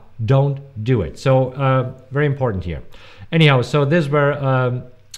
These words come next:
Teresa, uh, I mean, Teresa is also part of our mastermind and has, uh, lots of experience with, uh, with cryptocurrencies. She has actually written a paper on it. It's really amazing.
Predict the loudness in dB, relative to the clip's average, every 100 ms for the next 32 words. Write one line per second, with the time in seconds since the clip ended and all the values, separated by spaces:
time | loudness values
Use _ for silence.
0 | -20 _ -20 -16 -4 0 0 0 0 0
1 | -4 -4 0 2 2 0 -4 -2 -2 0
2 | 0 0 0 -2 -2 -10 -20 -8 0 0
3 | 0 -2 -2 -2 -2 -2 -2 -2 -4 -4
4 | -4 -2 -4 -6 -4 -4 -4 -6 -6 -4
5 | -2 -2 -4 -8 -8 -6 -2 -2 -4 -4
6 | -6 -6 -6 -4 -6 -8 -6 -6 -6 -6
7 | -4 -4 -4 -6 -4 -4 -4 -6 -6 -6
8 | -6 -6 -6 -6 -6 -6 -4 -4 -4 -6
9 | -8 -12 -6 -4 -2 -2 -2 -4 -4 -4